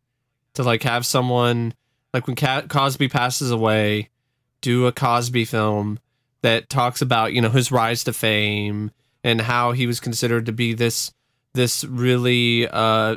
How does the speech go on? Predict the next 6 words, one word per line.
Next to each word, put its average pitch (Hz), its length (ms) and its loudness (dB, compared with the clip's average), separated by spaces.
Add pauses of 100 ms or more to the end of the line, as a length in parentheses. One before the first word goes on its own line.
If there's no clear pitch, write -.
(100)
admired 117 600 0
figure 110 760 0
and 107 220 -4 (300)
in, 117 420 0
in, 113 400 -2
in 113 420 -2